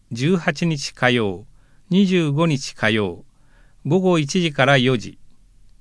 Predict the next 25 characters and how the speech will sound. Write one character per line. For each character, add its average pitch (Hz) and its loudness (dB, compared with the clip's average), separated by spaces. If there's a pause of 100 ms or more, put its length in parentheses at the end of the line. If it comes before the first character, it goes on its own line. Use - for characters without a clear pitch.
場 117 0
所、 139 -4 (180)
高 185 0
齢 190 2
者 117 0
活 131 -2
動 175 0
支 143 -4
援 139 2
セ 131 -4
ン 95 -4
タ - -12
ー、 92 -12 (560)
高 180 2
井 180 0
戸 165 -2
東 127 -2
三 170 -2
の 170 -2
七 170 -2
の 92 -8
五。 104 -8 (1040)
対 147 2
象 151 -2
は、 139 2